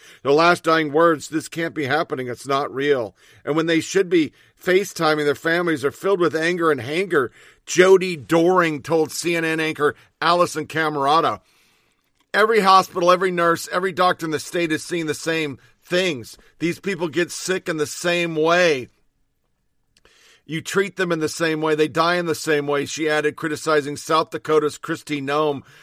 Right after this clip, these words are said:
for politicizing the virus. Her story, however, doesn't fully line up with the data tracking covid nineteen deaths in hospital,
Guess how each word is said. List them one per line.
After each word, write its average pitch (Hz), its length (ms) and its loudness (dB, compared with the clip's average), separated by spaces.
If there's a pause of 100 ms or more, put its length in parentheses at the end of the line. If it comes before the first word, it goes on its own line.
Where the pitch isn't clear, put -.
for 151 160 0
politicizing 151 1120 0
the 135 140 -4
virus. 143 800 2 (500)
Her 170 140 -2
story, 269 440 4
however, 170 460 4
doesn't 190 320 -2
fully 202 300 0
line 175 280 0
up 180 140 0
with 151 100 -4
the 147 80 4
data 170 420 2
tracking 151 400 -2
covid 160 320 2
nineteen 147 420 -4
deaths 147 280 2
in 135 80 -8
hospital, 139 580 -2